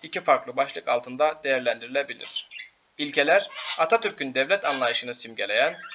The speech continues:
tam bağımsızlık, ulus devlet, çağdaşlaşma ve ulusal egemenlik hedeflerinden doğmuştur. Atatürk ilkeleri nelerdir? Atatürk ilkeleri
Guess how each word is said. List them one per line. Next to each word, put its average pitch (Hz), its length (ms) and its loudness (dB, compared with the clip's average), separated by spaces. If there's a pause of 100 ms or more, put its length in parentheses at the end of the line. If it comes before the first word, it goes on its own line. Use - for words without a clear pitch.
(160)
tam 190 260 2
bağımsızlık, 123 760 2 (240)
ulus 185 340 -2
devlet, 120 440 2 (160)
çağdaşlaşma 147 720 2
ve 147 80 2
ulusal 143 420 -2
egemenlik 139 440 -2
hedeflerinden 135 640 -2
doğmuştur. 107 640 -2 (800)
Atatürk 214 360 4
ilkeleri 139 520 2 (120)
nelerdir? - 760 -2 (420)
Atatürk 208 420 2
ilkeleri 135 600 -2